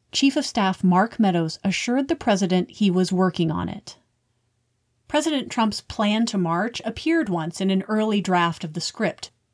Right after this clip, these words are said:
Then a later revision was made to add the word "building" after Capitol, making it clear exactly where the crowd should go.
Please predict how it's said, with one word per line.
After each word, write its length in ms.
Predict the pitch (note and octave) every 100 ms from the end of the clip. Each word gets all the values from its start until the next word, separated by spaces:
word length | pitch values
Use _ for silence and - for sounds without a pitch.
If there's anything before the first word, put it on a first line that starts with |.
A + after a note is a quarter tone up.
| _ _ -
Then 340 | G3+ C4+ D#4 D#4
a 80 | A3+
later 340 | G#3+ A3 A3
revision 460 | F#3+ E3 F#3 F3+ F3
was 160 | E3+
made 260 | F#3+ F3+ F3
to 120 | G3+
add 220 | F#3 F#3+
the 60 | F#3
word 300 | F#3 F3+ E3+ _ -
"building" 540 | F#3+ F#3 A#3 C4 C#4+ -
after 320 | F#3+ F3+ F3+
Capitol, 680 | E3+ - F3+ G#3+ A3+ C4+ C4+ _ _ _ _ -
making 360 | A3+ C4 D#4 D4+
it 140 | C#4+
clear 340 | - G3 F#3 -
exactly 720 | F#3+ F3+ F3+ F#3+ F#3+ - F3+
where 140 | F3
the 80 | F3
crowd 340 | E3 F3+ E3+ E3
should 220 | F#3 D#3
go. 400 | F3 D3+ -